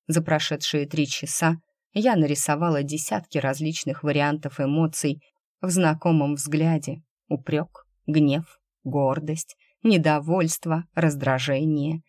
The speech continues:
безразличие, волнение, желание. «Вижу», монотонно продолжает мужчина, «что вы пока еще не готовы к откровенному разговору.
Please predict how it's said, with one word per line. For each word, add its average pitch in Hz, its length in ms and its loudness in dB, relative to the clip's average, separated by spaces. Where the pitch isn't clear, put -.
безразличие, 170 1200 2
волнение, 151 1080 4
желание. 147 1160 0
«Вижу», 185 800 2
монотонно 139 680 4
продолжает 135 680 -2
мужчина, 131 720 -2
«что 139 300 -2
вы 143 240 4
пока 185 400 6
еще 156 320 2
не 165 160 6
готовы 127 560 0
к - 40 -8
откровенному 131 760 -2
разговору. 127 760 -4